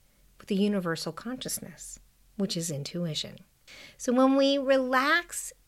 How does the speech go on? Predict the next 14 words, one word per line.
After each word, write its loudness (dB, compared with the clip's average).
into 0
that -8
and 4
know 6
that 0
we 4
are 2
constantly 0
learning 0
how -4
to -2
fine-tune, -6
and 2
the 0